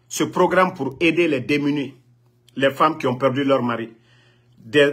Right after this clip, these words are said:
des handicapés, ce programme-là, je peux dire, même si ça est dans d'autres pays, mais le modèle guinéen,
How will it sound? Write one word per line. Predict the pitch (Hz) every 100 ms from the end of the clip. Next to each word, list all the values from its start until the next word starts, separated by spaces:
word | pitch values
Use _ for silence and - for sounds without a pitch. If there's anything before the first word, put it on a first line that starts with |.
| 135
des | 135 120
handicapés, | 151 151 - 147 151 131 -
ce | - 135
programme-là, | 131 160 160 165 156 113 - - _ _ _ _ _ _ _ _ _ _ _
je | - - - - 156
peux | - 180
dire, | 165 147 156 156 -
même | 131 190
si | - 185
ça | 180 147
est |
dans | 143 117
d'autres | 117 123
pays, | - 110 113 - _ _ _ _ _ _ -
mais | 139
le | 131 127
modèle | 131 147 151 123
guinéen, | 120 120 120